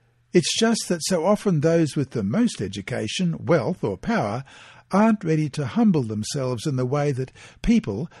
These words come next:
especially leaders, need to in order for the Lord to be able to use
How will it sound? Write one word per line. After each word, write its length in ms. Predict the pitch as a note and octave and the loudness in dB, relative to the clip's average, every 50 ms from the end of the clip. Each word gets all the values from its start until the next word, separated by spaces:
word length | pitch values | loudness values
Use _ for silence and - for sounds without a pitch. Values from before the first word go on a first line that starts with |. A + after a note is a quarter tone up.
| - - | -4 -2
especially 560 | F#3 - - - A#3 A3 - - - F3 D#3 | -2 -2 2 2 2 2 2 0 -2 -2 0
leaders, 560 | D#3 G#3 B3 G#3+ C3 G2+ F#2+ A2 G#2+ - - - - - - - | 0 2 2 2 2 0 -2 -4 -6 -8 -12 -16 -20 -16 -6 -2
need 400 | D#3 D#3+ F#3+ G3+ G3 F#3+ D#3 C#3+ | 2 4 4 6 4 4 2 -2
to 280 | - - C#3 C3 C3 C3 | -4 -4 -2 -2 0 0
in 160 | C3 B2+ C3+ - - | -2 -2 -4 -2 0
order 320 | E3+ E3 D#3+ D#3 D3 C#3 | 2 2 2 2 2 0
for 140 | - - D3+ | -2 -4 -4
the 100 | C#3 C#3 | -2 0
Lord 300 | C3 C3+ C3+ C3+ C3+ A2+ | 0 2 2 2 0 -2
to 80 | - | -4
be 160 | A#2 C3+ B2 A#2 | -4 -4 -2 -2
able 260 | G#2+ A2 G#2+ A2 A2 | -2 -2 -2 -4 -4
to 120 | - C3 B2 | -6 -6 -4
use 320 | A2 G#2 G2+ G2 F#2+ - | -4 -4 -4 -4 -6 -8